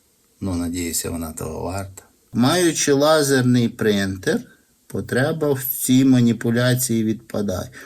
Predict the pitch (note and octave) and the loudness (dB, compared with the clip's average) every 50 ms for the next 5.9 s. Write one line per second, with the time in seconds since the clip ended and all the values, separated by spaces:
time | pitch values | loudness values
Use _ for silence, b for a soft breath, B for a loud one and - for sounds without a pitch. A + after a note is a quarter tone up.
0 | B B B B B B B B B - _ - D3 D3 D#3 D#3+ D#3+ E3+ F3 E3+ | B B B B B B B B B -12 _ -2 0 2 2 2 0 0 2 4
1 | D3+ B2+ A2+ - - G#2+ G#2+ G#2+ G#2+ G#2+ G#2 G2 G#2 G2+ G2 G2 G2 G2 F#2+ F#2+ | 4 4 4 2 2 2 2 2 2 0 0 0 0 -2 -2 -2 -2 -2 -4 -4
2 | F#2+ F#2 F2 - - F#2 F#2 F#2+ G#2 B2+ C#3+ C#3+ C3+ B2+ A2+ G#2+ G#2+ G#2+ C3 E3 | -6 -8 -10 -10 -8 -8 -6 -4 -2 -2 -2 0 0 2 4 4 4 4 4 4
3 | G3+ F#3+ E3 D#3 C#3+ C3 - C#3 C3+ B2+ B2 B2+ - - - _ _ _ _ _ | 2 2 2 2 0 0 0 2 2 4 2 2 -2 -6 -18 _ _ _ _ _
4 | _ _ _ B B B B B B B B B B B B B B B B B | _ _ _ B B B B B B B B B B B B B B B B B
5 | B B B B B B B B B - G#3+ G3+ G#3 A3+ A3+ A3 G#3+ | B B B B B B B B B 0 2 4 6 6 6 6 4